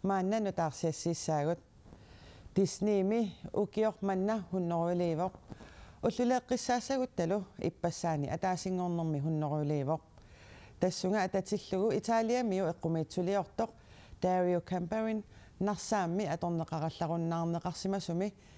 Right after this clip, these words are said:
Аанерс Аннип ассинганик эққумиитсулиорпоқ. Maani Italiap avannani Verona ungasingisaani narsaammi atorunnaarallakami aanars annip assinga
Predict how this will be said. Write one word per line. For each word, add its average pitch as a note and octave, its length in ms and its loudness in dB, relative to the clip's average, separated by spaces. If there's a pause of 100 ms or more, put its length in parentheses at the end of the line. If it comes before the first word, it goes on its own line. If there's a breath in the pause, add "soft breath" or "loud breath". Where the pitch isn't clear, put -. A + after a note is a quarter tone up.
(160 loud breath)
Аанерс F#3+ 440 0
Аннип F3 440 0
ассинганик D#3 600 -2 (120)
эққумиитсулиорпоқ. C#3+ 960 -2 (2000 loud breath)
Maani F3 360 4
Italiap F#3+ 500 2
avannani F#3+ 680 0
Verona D#3+ 540 0
ungasingisaani F#3+ 920 0 (480 loud breath)
narsaammi F3+ 720 0
atorunnaarallakami E3 1200 0 (520 loud breath)
aanars G#3+ 400 2
annip G3+ 400 0
assinga G3 420 0